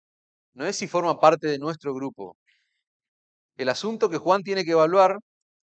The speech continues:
es si esa persona está a favor de Cristo o en su contra. Es el trabajo que él tiene que hacer. ¿Está a favor de Cristo o está en su contra?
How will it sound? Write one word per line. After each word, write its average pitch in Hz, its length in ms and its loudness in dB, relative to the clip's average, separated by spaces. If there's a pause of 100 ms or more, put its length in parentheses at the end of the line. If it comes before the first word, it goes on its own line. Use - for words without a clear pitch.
(260)
es - 480 -4
si - 380 -2
esa 220 200 4
persona 190 580 -4
está 175 380 -2
a 127 200 -4
favor 160 600 0 (380)
de 110 140 -18
Cristo 190 500 -8
o 131 140 -8
en 131 80 -14
su 117 160 -18
contra. 147 480 -8
Es - 180 -8
el 165 120 -6
trabajo 131 340 -4
que 107 60 -12
él 107 40 -14
tiene 107 180 -16
que 92 60 -12
hacer. 92 220 -16 (320)
¿Está 175 280 0
a 208 60 2
favor 208 280 -2
de 180 100 -10
Cristo 185 460 -16 (120)
o 123 100 -10
está 123 140 -10
en 139 80 -8
su 117 140 -16
contra? 101 400 -14